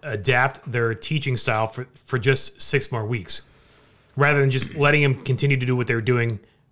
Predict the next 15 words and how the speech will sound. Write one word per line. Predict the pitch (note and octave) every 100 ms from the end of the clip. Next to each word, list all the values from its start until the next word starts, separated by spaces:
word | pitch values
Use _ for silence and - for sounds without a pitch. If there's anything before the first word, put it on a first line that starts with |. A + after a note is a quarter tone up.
| _
finish | E3 D3+
out | C#3+
the | B2+
school | C#3 B2
year, | A2+ B2+
and | B2+ C3
then | A#2+
start | - C#3+ C3+ B2+ - _ _ _ _
with | B2+ B2+
this | A#2+ -
in-person | D3 C3+ B2+ B2+ A#2+
learning | A#2 A#2 A2 G#2+ G2 _ _ _ _ _ _ _
in | C#3 A#2
the |
fall, | G2+ C3 F2+ F2